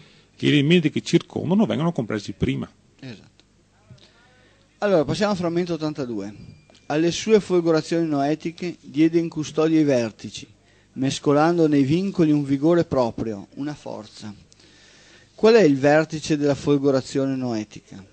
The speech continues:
Speaker 2: Qual è il vertice del pensiero, dell'intenzione, del progetto, dello scopo, del modo di pensare, della formazione del giudizio, del sentire e del percepire? È quanto produce questo, necessità e intento, il Padre stesso.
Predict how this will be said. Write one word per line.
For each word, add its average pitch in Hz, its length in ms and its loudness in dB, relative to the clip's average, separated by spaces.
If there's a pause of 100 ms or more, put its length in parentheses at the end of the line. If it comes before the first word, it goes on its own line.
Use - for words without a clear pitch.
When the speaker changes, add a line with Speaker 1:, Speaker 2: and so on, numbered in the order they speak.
(460)
Speaker 2:
Qual 233 160 4
è 214 120 8
il 160 120 8
vertice 156 540 2
del 151 160 2
pensiero, 147 600 2
dell'intenzione, 147 920 -2
del 135 140 0
progetto, 139 520 -2
dello 139 180 2
scopo, 135 460 0
del 139 160 2
modo 151 240 0
di 151 80 0
pensare, 135 680 -6 (280)
della 151 180 0
formazione 160 560 -2
del 156 140 2
giudizio, 139 500 0
del 135 120 -2
sentire 147 400 -2
e - 20 0
del 127 160 -2
percepire? 139 760 -4 (800)
È 135 180 -4
quanto 170 640 -2 (320)
produce 151 540 -4
questo, - 580 -6 (220)
necessità 131 840 -8 (400)
e 147 120 -4
intento, 113 800 -10
il 147 180 -4
Padre 143 380 -4
stesso. - 540 -14